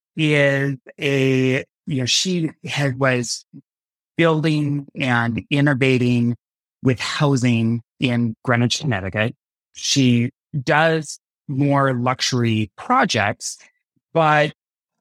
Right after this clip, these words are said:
she does it in a way where she's looking at how, what are the innovative materials? What are the new methods? What are the things we're looking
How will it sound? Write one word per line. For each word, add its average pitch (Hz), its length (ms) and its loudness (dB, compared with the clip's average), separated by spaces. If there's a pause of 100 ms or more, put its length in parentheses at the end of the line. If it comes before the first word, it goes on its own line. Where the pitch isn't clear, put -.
(120)
she - 240 -2
does 180 360 0
it 180 180 -2
in 156 160 -2
a 143 80 0
way 131 640 0
where 127 420 0
she's 123 420 0
looking 147 500 0
at 123 360 -2
how, 185 720 -2
what 180 240 -2
are 208 80 2
the 165 140 0
innovative 123 500 0
materials? - 640 -6 (340)
What 147 240 2
are 160 120 6
the 151 120 4
new 135 560 2
methods? 113 760 -4
What 143 180 2
are 160 60 2
the 147 100 0
things 131 260 0
we're 117 140 -2
looking 117 520 -4